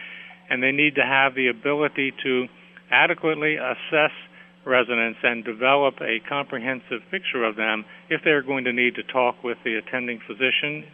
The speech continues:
either the geriatrician, who's the attending physician,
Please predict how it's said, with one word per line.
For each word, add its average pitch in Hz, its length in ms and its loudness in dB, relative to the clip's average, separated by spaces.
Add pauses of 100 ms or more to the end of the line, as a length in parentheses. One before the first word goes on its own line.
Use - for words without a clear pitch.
(120)
either 113 240 -6
the 110 100 -6
geriatrician, 120 920 -4
who's 123 180 -8
the 123 140 -4
attending 135 420 -4
physician, 131 540 -4